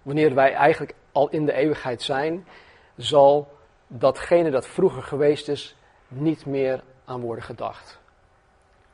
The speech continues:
Hoe dat gebeurt, heb ik geen flauw idee. Hoe God dat allemaal in ons zal bewerkstelligen,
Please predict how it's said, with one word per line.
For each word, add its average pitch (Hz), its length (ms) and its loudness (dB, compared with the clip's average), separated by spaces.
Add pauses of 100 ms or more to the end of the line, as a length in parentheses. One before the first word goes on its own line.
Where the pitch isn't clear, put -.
(220)
Hoe 143 400 0
dat 220 180 2
gebeurt, 131 560 -2 (260)
heb 147 180 -6
ik 143 80 -6
geen 123 200 -8
flauw 175 380 -2
idee. 139 400 -4 (800)
Hoe 196 180 0
God - 260 -2
dat 156 160 -4
allemaal 156 420 -2
in 156 160 -4
ons 147 180 -4
zal 131 140 -2
bewerkstelligen, 127 800 -6